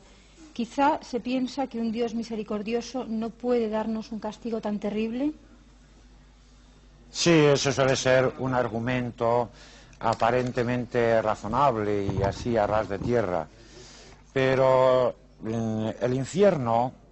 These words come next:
Speaker 2: como mal para nosotros, en realidad es consecuencia de nuestro propio mal moral. En,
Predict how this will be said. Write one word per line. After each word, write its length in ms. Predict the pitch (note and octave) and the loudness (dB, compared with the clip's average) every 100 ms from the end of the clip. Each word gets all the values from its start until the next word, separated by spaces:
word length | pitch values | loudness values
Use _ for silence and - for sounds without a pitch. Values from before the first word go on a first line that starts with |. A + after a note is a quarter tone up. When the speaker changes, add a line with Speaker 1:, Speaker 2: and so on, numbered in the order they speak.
| _ _ _ _ _ - | _ _ _ _ _ -4
Speaker 2:
como 240 | A2+ A2 A2+ | -2 0 2
mal 320 | D#3 D3 C3 | 4 4 2
para 260 | - A#2 | 0 0
nosotros, 800 | C#3+ B2+ - C#3 A2+ B2 - - - _ _ _ | 0 -2 -2 -2 -2 -4 -6 -18 -20 _ _ _
en 80 | A2+ | -6
realidad 560 | B2 B2 A#2+ D3+ E3 - - _ | -2 -2 2 4 4 0 -12 _
es 560 | B2 D3+ D3+ - - - | -2 -2 -2 -8 -14 -14
consecuencia 960 | - B2+ A#2 A2+ D3+ D#3 C#3 C#3 C#3+ D3 - - - - _ | -6 -6 -4 -2 0 -2 -4 -2 0 0 -2 -18 -20 -20 _
de 160 | - A#2+ | -4 -2
nuestro 340 | A#2+ - A2 | -2 -4 -6
propio 720 | G#2+ - F3+ F3 B2 A#2+ G#2+ G2+ | -6 0 0 0 -2 2 2 2
mal 320 | A#2 D3 C3+ | 2 2 2
moral. 480 | G#2+ A2+ D#3+ G2 D2+ - - - - - - - - - | 0 0 2 0 -4 -18 -20 -20 -20 -20 -20 -20 -20 -16
En, 920 | - B2+ C3 C3 B2+ B2 A#2+ A#2 A2+ | -2 2 4 4 4 2 -2 -4 -6